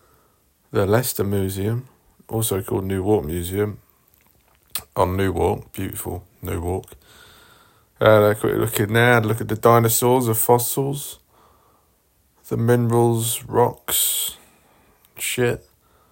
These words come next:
It was cool, looked through some, uh, microscopic cameras at fossils and stuff. Had a look at the art collection, looked at some ceramics from ancient Egypt, Egypt,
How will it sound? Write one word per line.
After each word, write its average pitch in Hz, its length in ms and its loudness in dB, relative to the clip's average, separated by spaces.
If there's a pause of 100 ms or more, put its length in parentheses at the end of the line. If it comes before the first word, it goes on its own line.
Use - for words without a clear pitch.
(260)
It 110 40 -6
was 104 160 -4
cool, 123 360 2
looked - 220 -4
through 110 160 -4
some, 104 440 -6
uh, 104 340 -4 (1700)
microscopic 110 800 -4
cameras 113 520 -2
at 98 180 -4 (280)
fossils 110 540 -4
and 104 100 -8
stuff. - 520 -2 (1160)
Had 110 120 -6
a 110 40 -4
look 113 180 -2
at 110 80 -10
the 107 120 -4
art 110 280 2
collection, 117 640 -4 (560)
looked - 220 -10
at - 100 -12
some - 220 -8
ceramics 104 640 -2
from 98 320 -8 (720)
ancient 110 520 -4
Egypt, 113 720 -6 (200)
Egypt, - 640 -8